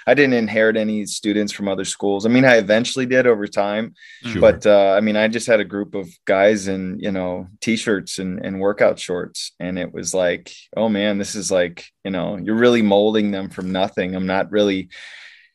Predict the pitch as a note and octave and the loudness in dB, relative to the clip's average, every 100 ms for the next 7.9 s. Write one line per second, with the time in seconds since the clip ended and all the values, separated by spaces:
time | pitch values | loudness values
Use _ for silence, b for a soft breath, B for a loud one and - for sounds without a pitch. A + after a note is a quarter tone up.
0 | _ - A2 B2+ B2+ A#2 A2+ A2+ A#2+ A2+ | _ -2 2 6 6 6 4 2 2 0
1 | A#2+ A#2 A2+ A2+ A2 G#2+ G#2 A2+ A2+ G#2+ | 2 2 2 2 0 0 0 0 2 0
2 | G#2+ G#2+ G#2+ G2+ F#2+ G2 G#2 A2+ G#2 G2+ | 0 -2 0 -2 0 0 -2 -2 -2 -2
3 | - G#2+ G#2 G#2+ F#2+ F#2+ E2+ - G2+ G2 | -4 -8 -8 -6 -6 -8 -10 -6 -6 -4
4 | F#2+ F2+ G#2 G#2+ G#2 G2+ G2+ G2+ G2 G#2 | -6 -4 0 2 0 0 -2 -2 -2 0
5 | G#2 G#2 A#2+ B2 A2+ - G#2 A#2 B2 - | 4 6 6 6 2 0 2 2 2 0
6 | A2 A2+ A#2+ A2+ G2 G2+ C3 C#3 A#2 G2 | 0 2 0 -2 -4 -4 -4 -8 -4 0
7 | G#2 G#2+ G#2+ G#2 G#2+ G2+ G2 G2+ | 0 0 -4 -4 -4 -6 -6 -4